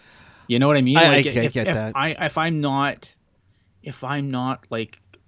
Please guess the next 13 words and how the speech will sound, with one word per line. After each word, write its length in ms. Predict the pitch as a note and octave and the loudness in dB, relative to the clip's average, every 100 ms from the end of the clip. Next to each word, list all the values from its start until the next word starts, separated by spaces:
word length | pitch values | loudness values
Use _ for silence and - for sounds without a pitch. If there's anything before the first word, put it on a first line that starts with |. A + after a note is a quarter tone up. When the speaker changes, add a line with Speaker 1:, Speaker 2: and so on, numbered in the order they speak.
| _ | _
Speaker 1:
truly 500 | - - D3+ D3 C#3+ | -20 -12 -6 -2 0
a 40 | B2 | 0
part. 220 | D#3+ E3+ | -2 -2
Now, 100 | G#3+ | 0
I, 120 | G#3+ | 0
I 140 | - F3+ | -2 -4
think 260 | A3+ G3+ - D3 C3 | -4 -6 -8 -20 -10
Joe 160 | - D#3+ | -4 -4
Thornton 400 | C3+ D3+ D3 C3+ | -2 -2 -2 -4
is 160 | B2+ B2+ | -6 -6
a 40 | |
guy 320 | A#2+ A#2+ A#2+ | -4 -2 -2
who 300 | A2+ B2+ A2+ | -6 -8 -10